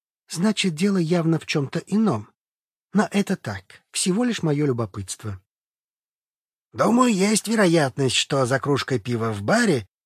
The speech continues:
ты получишь ответ на свой вопрос". Сержант по-дружески похлопал меня по плечу.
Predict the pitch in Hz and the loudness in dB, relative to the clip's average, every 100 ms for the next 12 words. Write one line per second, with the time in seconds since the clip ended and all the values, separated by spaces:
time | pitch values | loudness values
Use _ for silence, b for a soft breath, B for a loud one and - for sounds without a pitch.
0 | - 208 240 233 202 190 196 202 - 175 | -4 0 0 2 4 4 4 0 0 -2
1 | 165 143 147 135 127 113 113 107 98 - | -4 -2 -4 -4 -6 -4 -4 -4 -8 -12
2 | - - _ _ _ _ _ _ - 180 | -12 -14 _ _ _ _ _ _ -6 -2
3 | 170 139 190 175 - 165 135 170 160 147 | 0 2 2 2 -2 -4 0 2 2 0
4 | - 135 123 104 123 117 113 107 104 98 | -4 -8 -8 -4 -6 -4 -2 -2 -2 -6
5 | 98 98 92 - | -8 -10 -12 -14